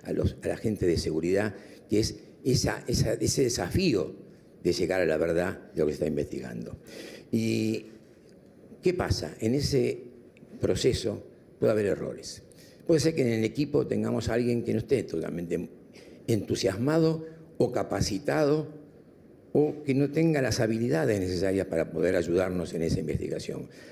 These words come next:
Todo el mundo habló de trabajo de equipo y creo que alguien esta mañana, eh, de, de,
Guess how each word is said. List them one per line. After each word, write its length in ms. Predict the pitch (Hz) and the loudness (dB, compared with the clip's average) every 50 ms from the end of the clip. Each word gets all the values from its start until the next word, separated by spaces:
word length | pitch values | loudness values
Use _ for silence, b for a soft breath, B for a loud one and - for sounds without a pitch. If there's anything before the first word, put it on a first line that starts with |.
| B B B B - | B B B B 0
Todo 140 | - 127 131 | 2 4 4
el 60 | 131 | 4
mundo 220 | 127 139 143 135 131 | 4 2 2 4 2
habló 240 | 120 117 127 135 | 4 4 4 4
de 120 | 131 123 110 | 4 2 0
trabajo 320 | - 98 110 117 113 120 | 0 0 0 2 2 2
de 80 | 110 110 | 2 2
equipo 580 | 110 - 151 147 - - 82 - - - - - B B B B B B B B B B B B - | 2 0 -2 0 0 0 0 0 -2 -8 -14 -18 B B B B B B B B B B B B 0
y 180 | 107 107 95 | 0 0 0
creo 300 | - - 139 147 143 - | 2 2 2 2 2 2
que 360 | - 104 101 95 90 85 - - - - - - - | 2 2 2 2 2 0 -4 -8 -14 -18 -20 -10 -4
alguien 400 | - 123 127 117 98 98 98 98 | -2 0 2 2 2 2 2 2
esta 160 | 95 90 85 | 0 -2 -2
mañana, 500 | 80 85 87 104 104 101 95 90 92 95 - | -2 0 2 2 2 2 2 0 0 0 0
eh, 120 | - 78 | -2 -2
de, 180 | 71 76 - - | -2 -2 -2 -4
de, 260 | - - - 73 76 | -4 -4 -6 -6 -6